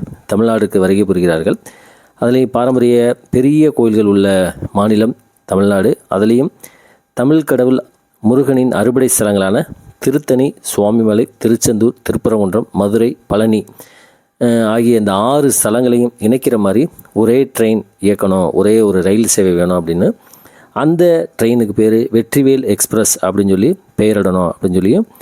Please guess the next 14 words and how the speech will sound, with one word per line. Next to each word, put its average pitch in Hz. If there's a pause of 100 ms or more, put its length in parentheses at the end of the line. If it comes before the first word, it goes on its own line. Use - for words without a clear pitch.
(340)
இது 127
வந்து, 143
அஹ், 113
ஆயிரக்கணக்கான, 120
லட்சக்கணக்கான 104
பக்தர்களுக்கு 101
வந்து 104 (160)
மிகவும் 110
பயனுள்ளதா 101
இருக்கும் 90
அப்படின்னு 87
சொல்லி 90
கோரிக்கை 101
வச்சிருக்காரு. 87